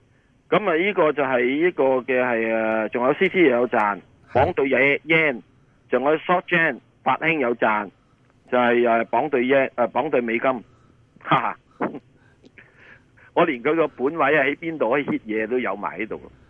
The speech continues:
Speaker 1: 啊，
Speaker 2: 噉
Speaker 1: 所以呢個世界，呢個世界你真係搵得到呢？哇！呢啲噉嘅 big，big data 呢，你做完咗嘢，以前呢，你仲話啊，我又會係肥手指啊，又係剩啊，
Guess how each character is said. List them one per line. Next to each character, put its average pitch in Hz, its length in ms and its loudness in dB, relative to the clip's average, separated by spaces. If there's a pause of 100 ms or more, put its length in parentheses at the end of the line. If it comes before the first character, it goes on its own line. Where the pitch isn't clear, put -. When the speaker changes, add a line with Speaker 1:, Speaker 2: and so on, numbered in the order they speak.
(380)
Speaker 1:
啊， 123 200 0 (320)
Speaker 2:
噉 247 80 2 (320)
Speaker 1:
所 277 100 4
以 302 40 2 (140)
呢 262 80 4
個 214 120 0
世 196 80 4
界， 175 60 -4 (260)
呢 269 180 2
個 202 100 0
世 190 60 2
界 185 140 2
你 185 100 2
真 233 160 -2
係 208 100 0
搵 131 120 0
得 190 120 -4
到 139 200 0
呢？ 165 80 -2 (640)
哇！ 190 260 2 (180)
呢 240 100 -2
啲 247 200 0
噉 202 160 0
嘅 196 140 2 (140)
big，big - 560 -4 (100)
data 196 440 0
呢， 151 120 0 (320)
你 175 120 2
做 175 180 2
完 143 80 -2
咗 123 220 -4
嘢， 175 160 2
以 135 200 -8
前 101 240 -12
呢， 160 120 -6 (220)
你 165 80 -2
仲 123 160 0
話 117 160 0
啊， 131 260 -2
我 123 140 0
又 123 120 0
會 117 160 0
係 113 120 -4
肥 90 300 -10
手 104 180 -4 (100)
指 113 140 -4
啊， 110 200 2 (200)
又 107 120 0
係 104 180 2
剩 101 200 -2
啊， 110 220 0